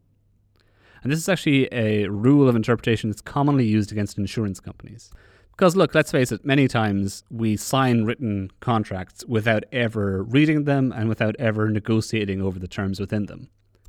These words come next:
They're effectively handed to us on a take-it-or-leave-it basis. Sign the contract, get the insurance policy, get the service that you're looking for, or go somewhere else.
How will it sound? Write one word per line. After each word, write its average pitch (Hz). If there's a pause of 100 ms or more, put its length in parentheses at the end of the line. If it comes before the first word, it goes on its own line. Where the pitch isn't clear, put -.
(220)
They're 120
effectively 120
handed 120 (120)
to 127
us 101
on 107
a 98
take-it-or-leave-it 107
basis. - (280)
Sign 147
the 135
contract, 120 (320)
get 123
the 113
insurance 104
policy, 98
get 117
the 107
service 98
that -
you're 104
looking 107
for, 98 (400)
or 107
go 104
somewhere 95
else. -